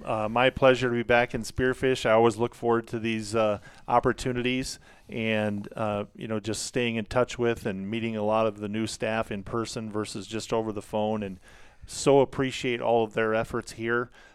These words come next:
Um, this doesn't work if, uh, everybody's not rowing the boat in the same direction, and we definitely have that going on. Um, Brian and Lindley's leadership and Brad's involvement and, and, you know, what's happened here from day one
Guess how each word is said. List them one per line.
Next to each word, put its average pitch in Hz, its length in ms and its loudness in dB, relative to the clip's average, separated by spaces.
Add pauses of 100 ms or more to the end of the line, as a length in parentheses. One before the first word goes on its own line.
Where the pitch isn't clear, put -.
(120)
Um, 107 260 -4
this 117 200 0
doesn't 120 400 0
work 113 440 -2 (240)
if, - 340 -8
uh, 107 260 2
everybody's 113 460 -2
not 117 220 -2
rowing 110 280 0
the 107 60 -4
boat 113 320 2
in 107 100 -12
the 104 80 -10
same 117 260 -6
direction, 113 600 -4 (360)
and 104 320 -6
we 107 140 -4
definitely 113 580 -2
have 107 240 -4
that 110 240 -2
going 101 300 -2
on. 104 400 -6 (140)
Um, 104 240 -10
Brian 110 300 0
and 107 160 -8
Lindley's 107 380 -8
leadership 107 600 -6
and 98 140 -10
Brad's 104 360 -4
involvement 101 600 -6
and, 95 200 -10 (460)
and, 104 360 -12 (320)
you 147 140 -10
know, 104 380 -10 (140)
what's 139 340 2
happened 139 500 0
here 107 400 -4
from 104 400 -8
day 117 220 -2
one 120 440 -4